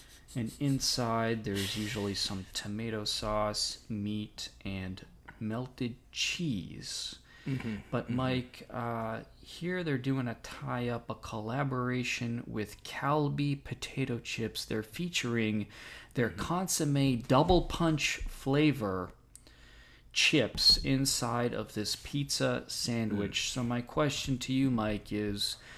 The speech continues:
Speaker 1: how many bong hits does it take to get to the center of the consomme double punch pizza sando? Um, <laughs> gosh, I mean,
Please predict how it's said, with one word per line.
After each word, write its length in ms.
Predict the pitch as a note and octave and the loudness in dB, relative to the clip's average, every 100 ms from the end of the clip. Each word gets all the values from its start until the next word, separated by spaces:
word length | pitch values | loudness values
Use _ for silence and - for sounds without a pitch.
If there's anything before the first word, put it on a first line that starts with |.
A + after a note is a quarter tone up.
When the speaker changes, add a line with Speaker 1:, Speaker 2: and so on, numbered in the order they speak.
| - - - | -16 -16 -4
Speaker 1:
how 160 | D3 F3+ | 0 2
many 240 | F#3+ F3 | 2 2
bong 520 | - - B2+ C3 C3+ | 2 4 6 6 4
hits 400 | A#2+ C3 B2 - | 2 0 0 -2
does 240 | - B2 A#2 | 0 0 0
it 160 | A2 | 0
take 380 | - A#2 A2 - | 6 6 4 0
to 100 | - | 0
get 260 | A2 A2 - | 2 2 0
to 80 | - | -6
the 140 | G#2 G2+ | -6 -2
center 580 | - A2+ G2+ F#2+ F2+ - - - - - | 0 0 0 -2 -2 -4 -14 -18 -18 -2
of 160 | B2 G2+ | -2 0
the 100 | G2+ | -2
consomme 840 | - A2+ A2+ G#2+ A2 G#2 G#2 G2 | -4 -2 -2 0 0 0 0 0
double 280 | G#2+ G#2 G#2 | 0 0 0
punch 640 | G2 - G#2 G#2 G2 - - - | -6 -6 -2 -2 0 -2 -4 -10
pizza 340 | A#2 A2 - | -8 -4 -4
sando? 800 | F2+ - F#2+ F#2+ F2+ E2 D#2+ F#2+ - - - - - - - - B2+ | -4 -4 -4 -4 -4 -4 -4 -6 -12 -18 -16 -14 -12 -14 -12 -6 2
Um, 480 | B2 A#2 A#2 A2+ - - - - - - | 4 6 4 2 -2 -12 -14 -16 -18 -14
<laughs> 560 | - - - F#3 - | -12 -12 -12 -14 -4
gosh, 500 | G#2+ F#2 E2+ - - - - - - - - - - A2 | 0 2 0 -2 -4 -8 -20 -20 -16 -12 -10 -10 -8 -6
I 80 | G#2+ | -2
mean, 360 | G#2 G2+ G2 | -2 0 -2